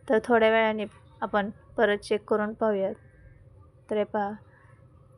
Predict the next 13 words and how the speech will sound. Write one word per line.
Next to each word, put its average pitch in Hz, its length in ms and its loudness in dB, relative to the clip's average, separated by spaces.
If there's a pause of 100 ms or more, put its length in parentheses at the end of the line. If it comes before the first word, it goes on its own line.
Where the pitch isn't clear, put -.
(640)
आता 220 160 2
आपण 220 200 0
पलटी 220 320 2
करूया. 208 440 4 (800)
तर 208 180 2
तुम्हाला 208 300 4
दिसत 214 380 2
असेल 214 340 -2 (180)
किती 247 320 0
सुरेख 220 440 4
याला 196 260 2 (360)
रंग 214 280 0
आलाय 202 320 4